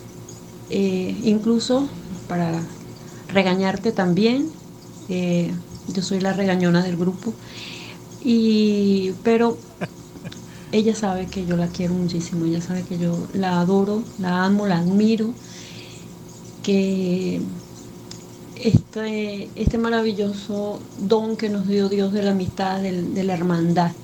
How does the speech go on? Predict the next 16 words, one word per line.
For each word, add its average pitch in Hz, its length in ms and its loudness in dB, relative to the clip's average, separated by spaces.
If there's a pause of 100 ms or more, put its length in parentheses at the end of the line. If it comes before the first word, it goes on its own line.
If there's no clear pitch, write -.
(1500)
pues 190 600 0 (260)
nos 196 140 4
hizo 202 240 2
acercar 180 580 0 (1040)
a 185 120 -2
personas 190 500 -2
tan 208 140 -2
maravillosas 180 600 0
como 202 240 0
las 185 160 2
de 196 80 4
nuestro 185 340 0
grupo. 190 360 2 (720)
Y 175 80 -2
me 190 140 2
disculpan, 208 720 0